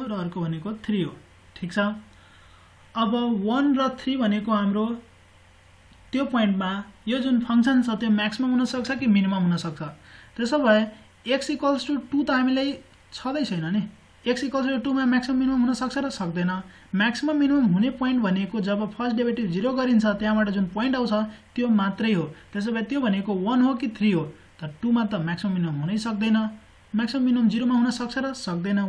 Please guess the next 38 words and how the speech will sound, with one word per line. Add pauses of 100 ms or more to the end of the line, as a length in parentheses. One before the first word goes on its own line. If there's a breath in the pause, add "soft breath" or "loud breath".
वान
हो
कि (120)
थ्री
मात्रै
हो। (320 loud breath)
त्यसो
भए (320 loud breath)
सी
point
of
inflection
थ्री
होइन,
त्यही
भएर
answer
हुँदैन। (440 loud breath)
Maximum
minimum
भनेको
one
or
थ्रीमा
मात्रै
हुनुपर्ने
हो, (200 loud breath)
त्यही
भएर (140)
ए
र
डी
हुन
सक्दैन। (400 loud breath)
त्यसो
भए
automatic
answer